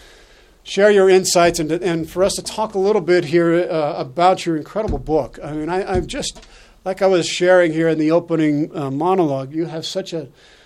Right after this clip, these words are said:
uh, a sincerity and authenticity about you. Um, could you just share with us a little bit about your background, a little bit more about it, and,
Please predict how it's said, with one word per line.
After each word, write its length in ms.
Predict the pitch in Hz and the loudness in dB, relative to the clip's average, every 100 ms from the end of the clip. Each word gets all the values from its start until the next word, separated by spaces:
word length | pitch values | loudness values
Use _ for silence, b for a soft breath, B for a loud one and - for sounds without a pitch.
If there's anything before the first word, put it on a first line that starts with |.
| b b | b b
uh, 240 | 147 143 139 | -12 -12 -10
a 80 | 143 | -12
sincerity 840 | - 175 - - 185 190 190 175 | -8 -8 -8 -4 2 4 4 6
and 100 | 165 | 6
authenticity 760 | 151 147 156 151 185 175 170 156 | 2 -2 -6 -4 -4 -2 0 0
about 520 | 143 123 143 135 - | 0 -2 -2 -2 -6
you. 240 | 143 139 - | -8 -8 -10
Um, 300 | 196 165 160 | -4 -2 -2
could 180 | - 202 | -6 -4
you 80 | 392 | -2
just 220 | 330 220 | 0 -2
share 240 | 202 202 202 | 0 2 2
with 120 | 185 | 0
us 160 | 180 | 0
a 40 | 165 | 2
little 380 | 165 185 214 185 | 2 6 6 6
bit 200 | 196 180 | 4 4
about 380 | 131 165 180 | 4 2 2
your 100 | 175 | 0
background, 720 | 147 165 156 156 170 160 156 b b b b b _ | -4 -4 -6 -6 -8 -6 -10 b b b b b _
a 60 | 185 | 0
little 180 | 202 180 | 0 0
bit 140 | 180 | -2
more 260 | 160 175 180 | 2 2 2
about 300 | 175 175 175 | 2 0 -2
it, 180 | 170 | -2
and, 480 | - 160 160 160 135 | -4 -4 -4 -6 -10